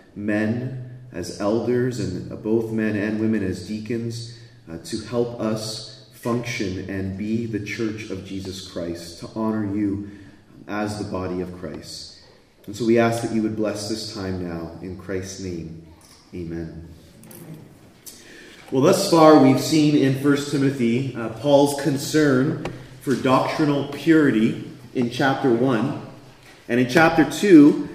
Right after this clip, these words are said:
we saw Paul's concern in regards to how the church conducts itself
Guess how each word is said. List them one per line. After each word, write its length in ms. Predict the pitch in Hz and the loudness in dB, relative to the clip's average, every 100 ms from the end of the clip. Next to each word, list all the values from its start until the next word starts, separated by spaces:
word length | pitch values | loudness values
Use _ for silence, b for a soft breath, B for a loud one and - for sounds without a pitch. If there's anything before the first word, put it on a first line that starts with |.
| - - | -10 -2
we 100 | 143 | 0
saw 400 | - 151 151 - | 4 6 6 6
Paul's 420 | 147 147 135 - | 6 6 4 0
concern 800 | 151 135 - 190 196 156 139 156 | 0 0 0 0 4 4 4 2
in 220 | 147 139 | 2 4
regards 460 | 131 135 156 165 | 6 8 8 8
to 80 | - | 4
how 280 | - 143 160 | 0 2 4
the 160 | 147 143 | 4 4
church 480 | - 165 156 - | 4 4 4 -2
conducts 720 | - 143 120 120 160 160 - | 0 0 0 0 0 0 -2
itself 680 | 151 - - 110 120 143 - | -2 -2 -4 -2 -2 -4 -8